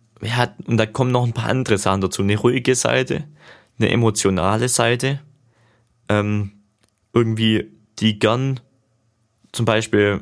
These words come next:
ich hab nur als Beispiel jetzt halt immer meine Freundin. Ich bin gern bei meiner Freundin und ich kuschel da wahnsinnig gern, auch wenn man das als Junge jetzt in meinem Alter vielleicht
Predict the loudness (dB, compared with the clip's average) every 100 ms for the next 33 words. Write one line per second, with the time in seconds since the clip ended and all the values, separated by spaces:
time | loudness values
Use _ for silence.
0 | -4 -6 -6 -14 -20 -10 -4 -4 -2 0
1 | 2 2 0 0 0 2 0 0 -8 -12
2 | -4 -2 2 2 2 0 -2 0 0 0
3 | -4 -6 _ _ _ _ -6 -2 0 0
4 | 0 0 0 0 0 0 0 2 -2 -6
5 | -4 0 0 -2 -4 -4 -6 -16 _ _
6 | _ _ _ -2 -2 0 2 2 2 0
7 | 0 -2 -2 0 0 0 0 0 2 0
8 | 0 -4 -2 -2 2 2 2 0 -2 -2
9 | 0 0 0 0 2 0 0 -2 -2